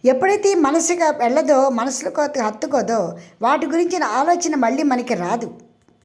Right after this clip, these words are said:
వాటి గురించిన ఆలోచన మనకి లేనప్పుడు పదే పదే వాటి స్మరణ మనకి ఎందుకు ఉంటుంది?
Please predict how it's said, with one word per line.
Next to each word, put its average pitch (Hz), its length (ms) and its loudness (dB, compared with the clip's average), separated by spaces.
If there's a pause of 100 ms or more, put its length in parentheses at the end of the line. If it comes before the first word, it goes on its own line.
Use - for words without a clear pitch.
వాటి 349 260 2
గురించిన 403 340 2
ఆలోచన 320 720 0
మనకి 247 280 -2
లేనప్పుడు 233 800 0 (280)
పదే 370 220 2
పదే 294 680 0 (220)
వాటి 269 200 0
స్మరణ 311 320 0
మనకి 269 300 0
ఎందుకు 262 240 -4
ఉంటుంది? 226 560 -4